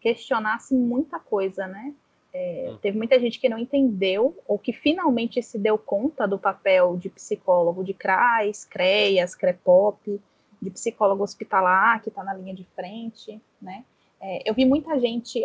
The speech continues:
Speaker 1: achando que a galera, que o governo quer pegar os psicólogos pra fazer sutura, pra, <laughs> pra fazer teste, que, que vai ser esse tipo de treinamento que vai ser dado.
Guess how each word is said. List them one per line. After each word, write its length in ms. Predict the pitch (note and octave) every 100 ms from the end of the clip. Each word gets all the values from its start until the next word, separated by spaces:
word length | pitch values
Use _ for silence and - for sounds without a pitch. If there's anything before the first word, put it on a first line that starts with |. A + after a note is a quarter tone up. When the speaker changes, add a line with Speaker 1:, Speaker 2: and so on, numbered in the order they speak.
| -
Speaker 1:
achando 580 | A3 - G#3+ G#3+ G#3 G#3+
que 720 | _ A3 A3 G#3 G3 F#3 E3 -
a 120 | F#3
galera, 580 | G3 F#3+ G3 F#3+ F#3 F#3 _ _ _ _ _ - -
que 80 | B3
o 40 |
governo 360 | G#3+ G#3+ A#3 A#3
quer 100 | A3+
pegar 220 | A#3 G3+
os 100 | G#3
psicólogos 680 | - - B3+ A3 G#3+ G#3 G#3
pra 120 | A3
fazer 220 | G#3+ A3
sutura, 880 | G#3+ C4+ - A3 B3 C4 G3+ F3+ F3 - _ - - _ -
pra, 480 | F#3+ F#3+ G3+ F#3+ F#3
<laughs> 40 |
pra 140 | -
fazer 400 | - A#3 G#3 A3 _
teste, 920 | G#3+ F#3 G#3+ G#3 G#3 - F#3+ F#3 F#3 - _ _ G#3 - - - -
que, 100 | A3
que 160 | -
vai 160 | A3 A3+
ser 220 | - A3
esse 180 | B3+ A#3+
tipo 280 | - A3+ A3+
de 100 | A3
treinamento 500 | G#3 G#3+ G3+ G3 -
que 120 | G#3
vai 120 | G3
ser 200 | F#3+ F#3+
dado. 500 | F3+ E3+ F3+ F#3 G3